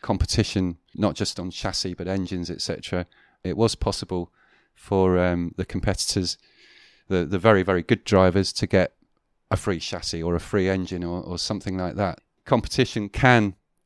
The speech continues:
cost a hell of a lot more, but it can also be cheaper. <laughs> And, um, so it is a, it is a difficult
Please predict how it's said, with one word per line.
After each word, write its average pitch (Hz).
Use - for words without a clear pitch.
cost -
a 101
hell 110
of 98
a 101
lot 104
more, 104
but 90
it 95
can 110
also 101
be 98
cheaper. 87
<laughs> -
And, 101
um, 95
so -
it 131
is 151
a, 151
it -
is 127
a 131
difficult 131